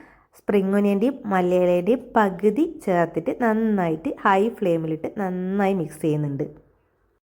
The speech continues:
ഇത് ഒരു ഭാഗത്തായിട്ട് നിൽക്കട്ടെ. നമുക്ക് ആ സമയത്ത് പെട്ടെന്ന് ഒരു കുഞ്ഞ് സോസിൻ്റെ ഒരു മസാല ഉണ്ടാക്കുക. അതിനായിട്ട് രണ്ട് ടേബിൾ സ്പൂൺ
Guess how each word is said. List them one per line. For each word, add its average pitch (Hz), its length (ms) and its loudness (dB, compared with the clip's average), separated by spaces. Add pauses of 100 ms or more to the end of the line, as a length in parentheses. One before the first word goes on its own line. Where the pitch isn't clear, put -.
(720)
ഇത് 294 160 8 (420)
ഒരു 226 180 8
ഭാഗത്തായിട്ട് 202 600 4 (240)
നിൽക്കട്ടെ. 175 400 0 (240)
നമുക്ക് 202 300 0
ആ - 20 4 (140)
സമയത്ത് 240 380 4
പെട്ടെന്ന് 208 480 2 (440)
ഒരു 294 120 6 (460)
കുഞ്ഞ് 294 360 4
സോസിൻ്റെ 254 500 6
ഒരു 240 120 4
മസാല 185 280 -2 (100)
ഉണ്ടാക്കുക. 156 360 0 (120)
അതിനായിട്ട് 254 360 4 (140)
രണ്ട് 190 280 2
ടേബിൾ 202 300 4
സ്പൂൺ 190 240 0